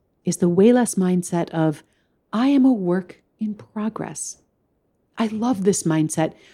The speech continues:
because it takes us out of that either-or thinking, and it makes room for something far more sustainable and constructive. The truth is, we are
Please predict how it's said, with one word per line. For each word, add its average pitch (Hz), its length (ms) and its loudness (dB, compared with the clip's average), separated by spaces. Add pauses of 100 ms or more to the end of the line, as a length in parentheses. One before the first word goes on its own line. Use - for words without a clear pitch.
because 247 240 6
it - 100 2
takes 269 320 -2
us 302 220 0
out 196 160 2
of 196 80 2
that 175 320 0
either-or 180 480 2
thinking, 156 420 -2 (380)
and 240 100 8
it 220 80 6
makes 277 260 6
room 254 360 6
for 233 160 -4
something 190 400 -2
far 311 400 2
more 220 320 4
sustainable 208 880 -2 (100)
and 175 200 0
constructive. - 920 -4 (640)
The 214 80 2
truth 247 300 0
is, 220 180 4
we 202 320 0
are 226 300 -2